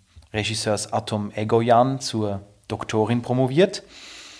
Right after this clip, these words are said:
Ähm, sie arbeitete, wie sie selber auch im Klappentext sagt, als Regieassistentin, Fernsehredakteurin und Simulationspatientin. Zweitausendvierzehn bis zweitausendsiebzehn studierte sie am Schweizerischen Literaturinstitut in Biel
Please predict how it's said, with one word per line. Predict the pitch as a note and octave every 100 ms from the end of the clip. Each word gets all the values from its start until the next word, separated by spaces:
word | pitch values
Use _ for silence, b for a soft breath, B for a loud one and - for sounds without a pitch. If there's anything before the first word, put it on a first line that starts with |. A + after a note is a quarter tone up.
| B _
Ähm, | - A#2+ A2+ A2+
sie | A2
arbeitete, | G#2+ B2 B2+ B2+ B2+ C3+ B2
wie | A2+
sie | G#2+
selber | G#2+ A2 A2 G#2
auch | F#2+
im | G#2
Klappentext | A2 - A2+ B2+ - -
sagt, | G#2+ G#2
als | - G#2+ A2+
Regieassistentin, | G#2+ C3 C3+ A#2 - A#2 A#2 A2 G#2+ -
Fernsehredakteurin | - B2 B2 A#2 G#2+ G#2 - G#2 G2+ G2 B B B B B
und | B2 A#2+ -
Simulationspatientin. | A2 A2+ G#2 F#2 - A2+ E3+ E3 F#2+ - G#2 G2 G2 C#3+ A3 - B B B B B B _
Zweitausendvierzehn | - A#2+ B2+ B2 B2 A#2 A2+ - - - - A2+ A2 A2 G3+ A3+ G3 E3+
bis | E3
zweitausendsiebzehn | C3+ B2 A#2 F#3 F#3 E3+ D#3 C#3+
studierte | C#3+ C3+ C3
sie | A#2+
am | A2+
Schweizerischen | - G#2+ A2 A#2 G#2+
Literaturinstitut | G2+ G2+ G2 E3 F3+ E3+ D3 D#3+
in | A#2+ G#2+
Biel | A2 F3+ A#3+